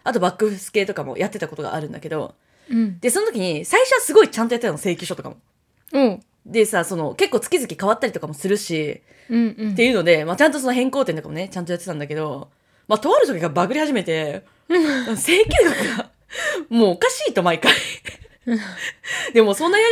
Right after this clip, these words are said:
Speaker 1: りた時に、あ、やっぱ無理だと思いました。
Speaker 2: <laughs> なるほどね。
Speaker 1: っていうので、あの、私はとても苦手オブ苦手ですね。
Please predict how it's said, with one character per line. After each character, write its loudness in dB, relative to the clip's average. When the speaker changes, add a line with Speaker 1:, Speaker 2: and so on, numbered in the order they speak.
Speaker 1:
り 0
た 2
時 -6
に、 -4
あ、 -2
や 4
っ 0
ぱ 6
無 8
理 6
だ 2
と 2
思 4
い 2
ま 10
し 6
た。 2
Speaker 2:
<laughs> 2
な -2
る -2
ほ -10
ど -6
ね。 -10
Speaker 1:
っ -12
て 0
い 8
う 4
の 2
で、 4
あ 2
の、 2
私 -4
は -2
と -10
て -4
も -4
苦 2
手 -4
オ 0
ブ -2
苦 0
手 -2
で 0
す -8
ね。 -8